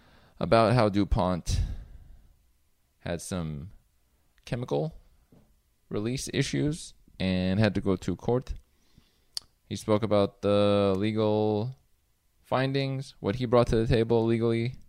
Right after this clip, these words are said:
and going against a big company for years and years, and what that involves.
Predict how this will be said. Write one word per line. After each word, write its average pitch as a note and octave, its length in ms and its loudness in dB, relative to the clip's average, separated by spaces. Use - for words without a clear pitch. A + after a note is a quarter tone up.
and F2+ 340 -2
going G#2 220 2
against G2+ 520 -2
a F#2 220 0
big F#2+ 180 0
company F#2+ 360 -2
for - 120 -4
years F#2+ 300 0
and F#2+ 100 -2
years, F#2 340 2
and G2+ 120 -2
what G2 120 4
that F#2 160 8
involves. D2 580 0